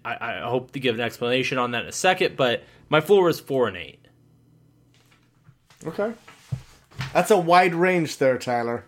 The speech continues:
Speaker 1: Wide range.
Speaker 2: All right. Derek,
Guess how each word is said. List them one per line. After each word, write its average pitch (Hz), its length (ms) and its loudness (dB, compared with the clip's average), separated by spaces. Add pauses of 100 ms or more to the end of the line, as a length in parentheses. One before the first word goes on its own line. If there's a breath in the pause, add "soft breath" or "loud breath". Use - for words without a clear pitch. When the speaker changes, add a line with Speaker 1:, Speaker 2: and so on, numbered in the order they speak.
(120)
Speaker 1:
Wide 127 320 0
range. 120 560 -4 (1000)
Speaker 2:
All 139 160 2
right. 147 240 2 (560)
Derek, 147 400 2